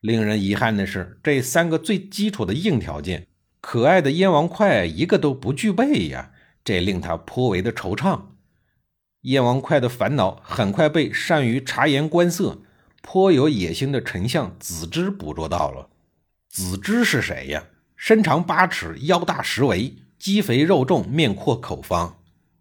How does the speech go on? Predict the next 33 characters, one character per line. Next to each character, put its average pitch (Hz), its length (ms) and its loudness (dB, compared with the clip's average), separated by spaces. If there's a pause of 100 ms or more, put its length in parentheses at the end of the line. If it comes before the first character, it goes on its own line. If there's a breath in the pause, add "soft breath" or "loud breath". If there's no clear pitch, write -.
(160)
他 202 120 2
在 196 140 4
燕 214 260 4
王 196 160 4
哙 202 220 2
的 165 80 0
父 - 220 -4
亲 98 260 -4
燕 190 320 2
翼 226 120 2
王 82 220 0
在 92 140 0
位 95 180 -2
的 80 120 -6
时 76 180 -10
候， 82 300 -12 (240)
就 190 180 2
已 80 260 -8
经 170 160 2
将 175 240 0
燕 165 300 2
国 95 100 -2
的 107 120 -2
权 98 280 -6
柄 80 360 -6
掌 76 180 -4
握 92 100 -2
在 90 160 -4
自 92 220 -6
己 78 100 -8
的 95 140 -8
手 71 220 -10
中， 87 260 -8